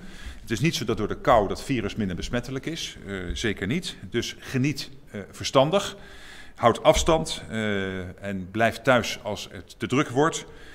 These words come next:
Eh, hou je aan alle maatregelen en vooral ook voorkom dat de ziekenhuizen het nog drukker krijgen door allerlei botbreuken. Uiteraard is dat voor jezelf ook niet fijn, maar ook niet voor de zorg. Dat geldt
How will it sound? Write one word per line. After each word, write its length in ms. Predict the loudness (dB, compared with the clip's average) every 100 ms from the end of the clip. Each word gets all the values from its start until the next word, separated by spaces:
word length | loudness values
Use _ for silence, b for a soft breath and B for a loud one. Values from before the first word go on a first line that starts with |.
| B B B
Eh, 200 | -4 8
hou 180 | 8 10
je 60 |
aan 100 | 6
alle 140 | 4 4
maatregelen 640 | 6 4 4 0 0 -2
en 100 | -2
vooral 260 | 4 8 8
ook 120 | 6
voorkom 440 | 0 8 8 8
dat 140 | 4 0
de 80 |
ziekenhuizen 520 | -2 -2 0 2 0 0
het 80 |
nog 140 | -2 -2
drukker 240 | -2 -4
krijgen 380 | -2 0 0 -2
door 140 | -4
allerlei 260 | -4 -4 -4
botbreuken. 540 | 0 -2 -2 -8 -12 -18 -18 B B B B B -6
Uiteraard 300 | -2 -2 -4
is 60 |
dat 100 | -6
voor 80 | -6
jezelf 240 | -2 -2
ook 140 | -4 -6
niet 120 | -4
fijn, 320 | 0 0 0 -10
maar 140 | -12 -10
ook 120 | -8
niet 120 | -8
voor 160 | -8 -8
de 140 | -8
zorg. 380 | 0 4 4 0 B B B B B
Dat 140 | -2 2
geldt 240 | 2 2